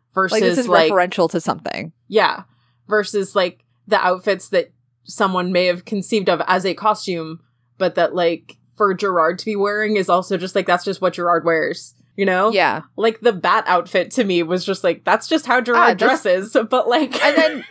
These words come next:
Speaker 2: and then there's also
Speaker 1: <laughs>
Speaker 2: the, the case of, like, um, when he just wore the button-down shirt and, like, jeans, and then everyone's like, "Oh, he's not in costume tonight," and then we found out that, like,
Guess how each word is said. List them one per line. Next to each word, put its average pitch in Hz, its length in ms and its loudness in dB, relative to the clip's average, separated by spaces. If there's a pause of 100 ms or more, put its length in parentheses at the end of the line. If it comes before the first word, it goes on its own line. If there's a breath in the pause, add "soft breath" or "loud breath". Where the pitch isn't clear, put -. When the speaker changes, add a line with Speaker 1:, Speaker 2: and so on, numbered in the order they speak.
(140)
Speaker 2:
and 427 140 4
then 311 100 2
there's 302 200 -2
also 294 300 4
Speaker 1:
<laughs> - 0 -
Speaker 2:
the, 233 440 0
the 233 100 0
case 254 320 -2
of, 226 120 0
like, 190 420 0
um, 175 640 0
when 214 180 -2
he 214 100 0
just 214 160 -4
wore 180 380 2 (120)
the 180 180 0
button-down 170 580 0
shirt 170 360 -2
and, 175 120 -4
like, 175 180 -4
jeans, 175 580 -8 (340 loud breath)
and 220 120 2
then 208 180 2
everyone's 247 240 0
like, 269 140 0
"Oh, 302 140 2
he's 294 140 0
not 262 160 2
in 247 60 -6
costume 254 420 -2
tonight," 185 280 0
and 208 140 0
then 202 80 -2
we 208 140 -6
found 185 340 0
out 170 260 2
that, 139 160 0
like, 151 340 0